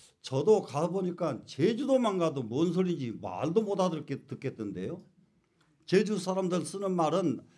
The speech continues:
알아들을 수가 없어요. 그런데 엉뚱한 딴 나라에 가면은 말이 통-, 말이 통해요. 뜻이 통해요. 안 통하죠? 그리고 왜 그러느냐?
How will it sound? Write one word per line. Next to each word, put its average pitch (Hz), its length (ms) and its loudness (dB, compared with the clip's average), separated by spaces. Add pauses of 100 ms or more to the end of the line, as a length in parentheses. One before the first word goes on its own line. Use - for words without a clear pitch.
(140)
알아들을 151 680 0
수가 123 220 -4
없어요. 123 800 -4 (380)
그런데 190 440 4
엉뚱한 226 680 2
딴 233 220 0
나라에 247 280 6
가면은 151 460 2 (500)
말이 143 320 4
통-, - 240 -18
말이 139 480 0
통해요. 151 560 -2
뜻이 196 260 -4
통해요. 190 360 -2
안 151 140 -4
통하죠? 208 540 -2 (640)
그리고 190 260 0
왜 147 260 4
그러느냐? 202 600 4